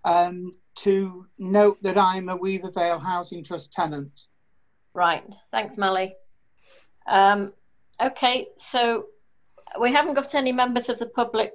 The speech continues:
Speaker 2: wishing to speak. Oh, sorry, Lynn. Defer to you. Do you want to speak at the pu-, public speaking time?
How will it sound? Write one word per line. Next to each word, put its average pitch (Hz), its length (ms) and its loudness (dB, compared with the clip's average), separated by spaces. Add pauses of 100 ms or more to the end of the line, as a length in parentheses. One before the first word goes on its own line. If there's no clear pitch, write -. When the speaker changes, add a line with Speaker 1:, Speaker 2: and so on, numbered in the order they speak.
Speaker 2:
wishing 208 340 -6
to - 120 -12
speak. 226 520 -2 (260)
Oh, 254 160 4 (200)
sorry, 254 260 8
Lynn. 233 380 6 (880)
Defer 214 320 2
to 220 180 2
you. 208 120 4
Do - 420 -18
you 247 160 2
want 240 220 4
to - 80 -10
speak 214 400 -2
at 208 160 -8
the 214 220 0 (140)
pu-, 214 300 -4
public 208 300 -4
speaking 202 360 -2
time? 196 380 -2